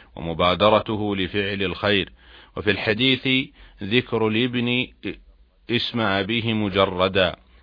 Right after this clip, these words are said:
كما فعل ابن عمر عندما ذكر أباه.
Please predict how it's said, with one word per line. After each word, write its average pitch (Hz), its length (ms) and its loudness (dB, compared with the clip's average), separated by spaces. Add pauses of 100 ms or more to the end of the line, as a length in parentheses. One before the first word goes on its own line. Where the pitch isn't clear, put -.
كما 95 260 0
فعل 104 420 0
ابن 92 220 -4
عمر 117 460 2 (340)
عندما 92 500 -2
ذكر 90 460 0
أباه. 82 300 0